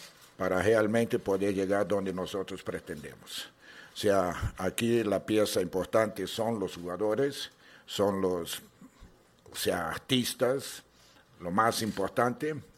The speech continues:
nosotros somos piezas que vamos a buscar, eh, propiciarles las mejores armas posibles para que ellos puedan tener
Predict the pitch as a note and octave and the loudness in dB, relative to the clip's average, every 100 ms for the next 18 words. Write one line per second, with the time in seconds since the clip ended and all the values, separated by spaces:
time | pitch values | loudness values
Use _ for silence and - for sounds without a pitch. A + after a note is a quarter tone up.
0 | _ E2+ F2+ A#2 G2 A2 G2+ F#2+ F2 - | _ -8 -4 -2 -2 -2 -4 -4 -6 -4
1 | A#2+ B2+ A#2+ - C#3 C#3 - - - - | 0 2 2 0 -4 -6 -12 -18 -20 -12
2 | F#2 F#2 G#2 G#2 G#2 F#2+ E2+ - G#2 G2 | -4 0 0 0 -2 -2 -6 -2 -2 -2
3 | - - - _ - - - - - F#2+ | -4 -12 -16 _ -20 -20 -20 -18 -2 0
4 | F2+ - G#2+ G#2+ F#2 A#2 A#2 A#2+ B2+ B2+ | 0 0 -2 -2 -4 2 2 2 0 -4
5 | - - - - F#2 F2+ F#2 E2+ C3+ C3 | -8 -18 -20 -12 -6 -4 -4 4 4 4
6 | B2 C#3 B2+ A#2+ G#2+ F2 G2+ F2+ B2 A#2 | 4 4 4 2 -2 -8 -8 -4 -4 -4
7 | C#3+ E3 - - _ F#2 F#2 F2 G#2+ A2 | -6 -8 -10 -16 _ -2 -2 -2 -2 -2
8 | - G#2+ G#2+ G2+ G2 G#2 A2 | -2 -2 -2 -4 -4 -2 -2